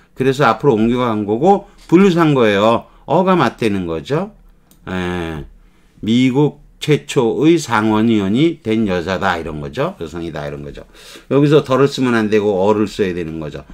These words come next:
상원의원은 세네터가 많잖아요. 미 상원의원 중 한 명인 거죠. 이거 분류사가 된 거니까 이렇게 써야 돼요.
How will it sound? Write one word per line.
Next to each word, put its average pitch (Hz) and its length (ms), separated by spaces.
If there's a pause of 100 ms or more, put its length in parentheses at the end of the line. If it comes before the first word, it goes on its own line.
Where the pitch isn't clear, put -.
상원의원은 139 680
세네터가 131 500
많잖아요. 85 840 (260)
미 123 200
상원의원 127 540
중 165 140
한 160 220
명인 151 280
거죠. 90 580 (180)
이거 139 140
분류사가 120 580
된 98 160
거니까 82 680
이렇게 82 200
써야 80 320
돼요. 80 460